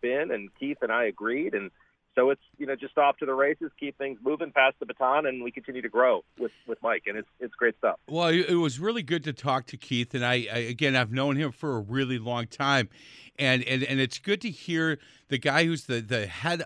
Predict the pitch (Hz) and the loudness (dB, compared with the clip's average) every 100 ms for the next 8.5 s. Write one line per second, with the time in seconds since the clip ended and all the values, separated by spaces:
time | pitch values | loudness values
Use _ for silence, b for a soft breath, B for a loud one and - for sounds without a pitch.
0 | 120 135 127 - _ b b b 131 135 | 0 2 2 -2 _ b b b 0 0
1 | 131 156 131 131 120 - - - 113 143 | 0 2 2 4 2 0 -10 -8 0 0
2 | 147 135 127 - 175 151 107 - 117 113 | 0 -2 -2 -2 -2 0 0 0 -2 0
3 | 113 139 175 190 131 151 143 113 120 185 | -2 -4 -2 -2 2 0 0 -2 -2 -2
4 | - 170 185 123 107 98 - B B B | -2 -2 -2 -2 -2 -2 -8 B B B
5 | B 151 151 156 - 175 185 - - 139 | B 2 4 2 0 -2 0 -2 -4 0
6 | 160 - 180 123 - 135 135 151 131 127 | 0 0 -2 -2 0 -2 0 -2 0 0
7 | 127 110 135 120 107 170 180 170 120 107 | -2 -4 -2 0 0 -2 0 0 -2 -4
8 | - - 113 98 113 | -10 -4 -2 0 -2